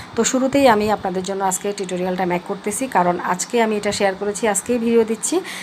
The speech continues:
এর কারণে যে এখানে একটু নতুন নতুন কিছু কাজ আছে, মানে, আপনারা অনেকে হয়তো পারবেন না, এই জন্য। তো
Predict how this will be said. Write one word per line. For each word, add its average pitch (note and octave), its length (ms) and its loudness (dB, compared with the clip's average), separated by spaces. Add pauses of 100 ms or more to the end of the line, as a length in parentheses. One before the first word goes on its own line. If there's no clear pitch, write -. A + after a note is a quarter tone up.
(200)
এর G3+ 140 2
কারণে F#3+ 400 2
যে G3 180 2
এখানে G3 260 -2
একটু F#3 200 -6
নতুন G3 360 -4
নতুন F3+ 200 -6
কিছু F#3 200 -6
কাজ F3 260 4
আছে, C#4 300 0 (220)
মানে, F3 400 -4
আপনারা F3 400 -2
অনেকে E3+ 300 -2
হয়তো F3+ 240 -2
পারবেন G3 300 4
না, D#3+ 160 -8 (140)
এই G3+ 120 -6
জন্য। E3+ 280 -8 (920)
তো G3+ 220 2